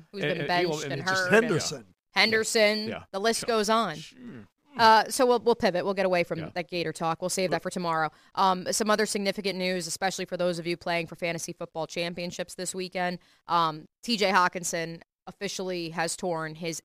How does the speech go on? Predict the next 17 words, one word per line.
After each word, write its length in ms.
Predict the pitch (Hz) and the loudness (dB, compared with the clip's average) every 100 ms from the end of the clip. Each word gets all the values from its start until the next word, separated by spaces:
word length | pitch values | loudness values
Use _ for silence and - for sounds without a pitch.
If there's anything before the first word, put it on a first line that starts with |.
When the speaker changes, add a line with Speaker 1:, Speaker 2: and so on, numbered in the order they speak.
| _ | _
Speaker 1:
M 160 | 196 202 | -8 -4
C 220 | - 196 | -6 -2
L 160 | 180 175 | 0 0
and 180 | - 170 | -2 -8
Speaker 2:
Ooh. 20 | - | -6
Speaker 1:
A 100 | 175 | -6
C 220 | 175 180 160 | -6 -4 -2
L, 180 | 156 | -2
and 80 | 156 | -2
they 100 | 160 | -6
do 180 | 156 190 | -6 -4
not 180 | 180 170 | -2 -4
expect 400 | - - 165 - | -6 -8 -8 -8
he 80 | 170 | -10
will 120 | 165 | -8
be 120 | 160 | -8
ready. 440 | 151 165 160 151 | -6 -4 -4 -8